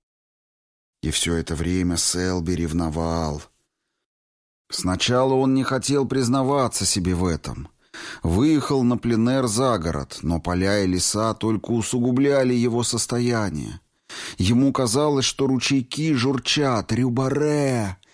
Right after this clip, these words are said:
и в перекличках косарей ему тоже чудилось ее имя.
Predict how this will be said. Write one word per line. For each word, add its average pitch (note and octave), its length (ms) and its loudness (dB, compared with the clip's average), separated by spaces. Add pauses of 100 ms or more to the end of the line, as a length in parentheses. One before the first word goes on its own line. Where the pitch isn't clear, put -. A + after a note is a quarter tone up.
(300)
и G2+ 120 0
в - 80 -4
перекличках A2+ 680 0
косарей C#3+ 640 2
ему C3 300 2
тоже C3+ 400 -2
чудилось A#2+ 680 0
ее A#2 220 0
имя. F2 520 0